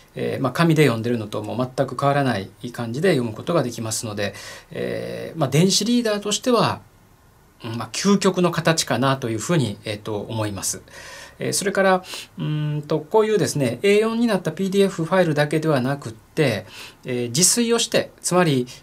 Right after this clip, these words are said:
えー、まあ、既成の紙の本をですね、えーと、まあ、裁断したりして、えーと、ピーディーエフにですね、してる場合があります。まあ、これ一冊、えー、ちょっと示したいと思うんですけども、えー、これは、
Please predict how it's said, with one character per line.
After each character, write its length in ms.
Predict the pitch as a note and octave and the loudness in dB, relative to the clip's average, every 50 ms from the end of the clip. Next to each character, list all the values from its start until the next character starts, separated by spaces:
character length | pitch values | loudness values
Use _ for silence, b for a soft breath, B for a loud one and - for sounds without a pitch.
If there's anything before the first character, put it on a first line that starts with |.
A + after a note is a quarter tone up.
| B - | B -4
え 340 | B2+ B2 A#2+ A#2+ A#2+ B2 - | 0 0 2 0 0 -2 0
ー、 40 | F#3 | 0
ま 80 | E3 | 0
あ、 40 | D3 | 0
既 120 | - - - | 0 0 0
成 280 | - - G#3 G3+ G3+ | 2 4 4 4 4
の 240 | G3+ G3+ G3+ F#3+ F#3 | 4 2 2 0 0
紙 220 | - - A3 A3+ A3+ | 0 0 0 2 0
の 100 | A3 G#3 | -2 0
本 240 | - C4 B3 G3+ C#3 | 2 4 4 4 4
を 60 | A2 | 2
で 100 | G2+ F#2 | 0 -2
す 120 | - - | -2 0
ね、 220 | C#3 C#3 C3+ C#3 - - - | 2 2 2 0 -4 -6 -4
え 160 | B2+ B2 A#2+ | -2 -2 -2
ー 20 | |
と、 200 | A#2 - - - - | -4 -6 -12 -8 -4
ま 100 | D3+ C3 | -4 -2
あ、 20 | |
裁 180 | - - D#3 D3 | 0 0 0 0
断 180 | D3+ D3+ D3 | 2 2 0
し 60 | D3 | 0
た 120 | - C3+ A#2+ | 0 -2 -2
り 200 | A#2 A#2 A#2+ - | -2 -4 -4 -4
し 100 | - - | -4 -2
て、 300 | - B2 A2 G#2+ G#2 - - | 0 2 2 2 0 -2 -4
え 300 | - A#2 A2 A2 G#2+ G#2+ - - - | -4 -4 -2 -2 -4 -6 -10 -14 -18
ー 40 | - | -18
と、 40 | |
ピ 160 | A2 - E3+ F3 | -6 -2 0 2
ー 20 | |
デ 60 | D#3+ D#3+ | 4 4
ィ 40 | |
ー 20 | D#3 | 4
エ 40 | D#3+ | 2
フ 60 | B2+ | 0
に 80 | A2+ | -4
で 80 | G2 F#2+ | -4 -4
す 60 | - E3 | -2 -2
ね、 160 | E3+ D#3+ E3 - - - | -2 -2 -2 -6 -10 -10
し 100 | - - | -8 -4
て 120 | - C3+ | -2 -2
る 100 | C3 B2+ | 0 2
場 140 | C3 C3 B2 | 2 4 4
合 100 | A#2+ A#2 | 2 2
が 120 | B2 A#2 | 0 -2
あ 40 | G#2 | -4
り 60 | G#2 | -4
ま 100 | G2 F#2 | -6 -6
す。 220 | - - - - - | -8 -8 -10 -10 -6
ま 80 | - D#3+ | -6 -2
あ、 40 | D#3+ | 0
こ 80 | F#3 | 0
れ 60 | F3 E3 | 0 0
一 100 | D#3 - | 0 0
冊、 460 | - D3+ C#3+ C#3+ - A#2+ G#2+ G2+ B B B B B B B B B B B B - - | -2 -2 -4 -2 -4 -4 -4 -4 B B B B B B B B B B B B -16 -10
え 200 | - A#2+ A#2 A#2 | -8 -6 -6 -6
ー、 20 | A2 | -6
ち 80 | - | -8
ょ 20 | - | -10
っ 20 | |
と 80 | - G#2+ | -8 -6
示 320 | - - - C3+ B2+ B2 - | -4 -2 -2 -2 -2 -2 -2
し 40 | |
た 140 | - A#2+ A2 | -2 -4 -4
い 60 | G#2+ | -4
と 80 | G#2+ A#2+ | -6 -6
思 100 | A#2 A2+ | -8 -8
う 20 | |
ん 20 | G#2+ | -6
で 60 | G#2 | -6
す 100 | - - | -6 -6
け 60 | G#2+ | -6
ど 100 | A2 G#2 | -6 -4
も、 260 | A2+ C3+ C3 G#2+ G#2 B B B B B - - | 0 0 0 0 -2 B B B B B -18 -12
え 160 | - - D3 | -8 -6 -6
ー、 20 | C#3 | -4
こ 120 | - F3 | -2 2
れ 80 | F3 E3+ | 2 2
は、 80 | E3+ | 2